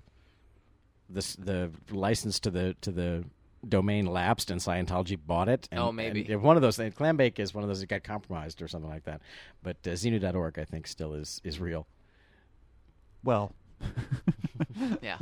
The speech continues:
Speaker 2: And
Speaker 1: Well,
Speaker 2: then
Speaker 1: the real anti-Scientology.
Speaker 2: Yeah.
Speaker 1: Now,
Speaker 2: And then
Speaker 1: this
Speaker 2: there's, I, I mean, I, you know, we, we were talking about pop psychology, but then there's this where it's like there, there is a perfect validity to,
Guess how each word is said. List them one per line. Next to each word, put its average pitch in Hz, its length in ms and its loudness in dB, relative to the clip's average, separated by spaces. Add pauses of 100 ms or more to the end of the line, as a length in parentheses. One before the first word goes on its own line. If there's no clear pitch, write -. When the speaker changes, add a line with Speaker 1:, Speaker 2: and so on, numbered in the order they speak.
Speaker 2:
And 135 280 0 (140)
Speaker 1:
Well, 127 40 4
Speaker 2:
then 156 280 2
Speaker 1:
the 139 120 8
real 143 240 10
anti-Scientology. 107 680 2
Speaker 2:
Yeah. 104 200 0
Speaker 1:
Now, 87 80 -12 (920)
Speaker 2:
And 160 180 8
then 214 80 10
Speaker 1:
this 214 160 6
Speaker 2:
there's, - 20 -2
I, 180 280 4
I - 20 6
mean, 190 280 0
I, 151 160 4 (240)
you 165 120 0
know, 135 100 2
we, 127 200 2
we 131 180 -2
were 131 60 -4
talking 135 260 0
about 131 180 0
pop 131 220 0
psychology, 127 560 -6
but 143 160 -6
then 131 180 -2
there's 120 200 -2
this 180 340 -2
where 135 120 2
it's 120 140 -6
like 120 220 0 (300)
there, 165 300 4
there 156 180 6
is 190 100 2
a 180 60 -2 (280)
perfect 202 400 2
validity 135 680 0
to, 120 500 0